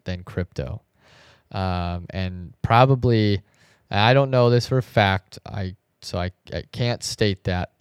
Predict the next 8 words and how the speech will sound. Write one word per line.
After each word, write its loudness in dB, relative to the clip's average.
but -4
I, -4
I 0
have 0
a -4
very 2
high 4
conviction -2